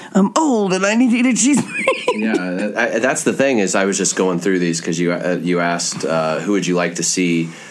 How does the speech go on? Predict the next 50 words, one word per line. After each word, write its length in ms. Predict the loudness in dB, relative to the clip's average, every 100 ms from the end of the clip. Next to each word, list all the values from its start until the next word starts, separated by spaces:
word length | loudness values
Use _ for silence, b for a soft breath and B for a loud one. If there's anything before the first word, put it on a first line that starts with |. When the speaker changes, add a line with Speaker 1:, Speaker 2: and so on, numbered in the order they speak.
| B B -4
Speaker 2:
uh, 200 | -2 0
or 120 | 0
questions. 640 | 0 0 0 -2 -2 -2 0
You 100 | -2
had 140 | -2
particular 440 | -4 -2 0 -2
questions, 560 | 0 -2 -2 -2 -4 -4
and 100 | -4
the, 80 | -6
the 320 | -8 -8 -6
one, 600 | -6 -2 0 2 0 -2
one 280 | -2 0 0
was 220 | -2 -2
like, 300 | -2 -4 -6 -14 B B
"Who 140 | 2
did 160 | 2 2
you 100 | 2
like, 320 | 2 0 -4
Ted 380 | 0 2 2 2
or 180 | 2 2
Woody 320 | 2 2 -2
from 220 | -2 -2
Cheers?" 340 | 0 -2 0
You 60 | 2
know, 100 | 2
and 100 | 2
the 60 | 2
next, 380 | 0 -2 -6 -6
there 280 | -2 0 0
was, 160 | 0
like, 240 | -2 -2 -6
fifty 480 | -2 -2 0 0
of 160 | 0 2
'em 240 | 2 2
that 260 | 0 0 0
were 340 | 0 0 -2 B B B -2
good 240 | 0 0 0
questions. 640 | 0 0 0 0 0 2
"Who's 200 | 0 0
the 60 | -2
smartest 480 | 0 0 2 0
actor 320 | -2 -2 0 0
you 160 | 2
ever 160 | 0 -2
worked 300 | -2 -2 -2
with?" 180 | -2 0
And 140 | 0
then 140 | 0
one's 300 | 0 0 0 -2
like, 260 | -4 -6